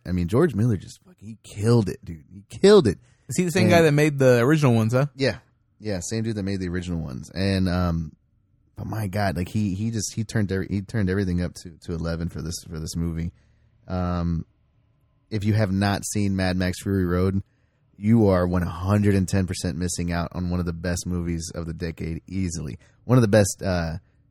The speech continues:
Speaker 1: heroes. Well, M-, Max is dope, but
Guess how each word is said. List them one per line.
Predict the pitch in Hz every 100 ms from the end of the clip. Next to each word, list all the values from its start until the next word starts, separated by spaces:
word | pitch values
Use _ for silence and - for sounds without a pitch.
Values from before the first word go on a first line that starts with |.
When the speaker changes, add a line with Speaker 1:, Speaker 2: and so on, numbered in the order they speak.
| _
Speaker 1:
heroes. | - 139 147 143 147 123
Well, | 107 -
M-, | 107 107
Max | 104 131 202 -
is | 101
dope, | 87 110 127 - _ _
but | 110 107 87